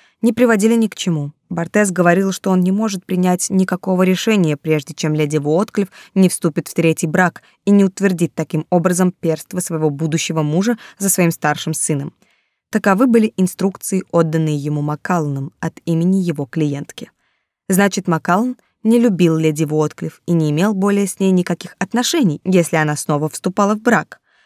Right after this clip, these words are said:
Так простодушно рассуждала Жени.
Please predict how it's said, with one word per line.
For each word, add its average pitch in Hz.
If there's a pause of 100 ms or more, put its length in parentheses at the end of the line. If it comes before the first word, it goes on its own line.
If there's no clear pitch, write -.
(580)
Так 220
простодушно 226
рассуждала 185
Жени. 180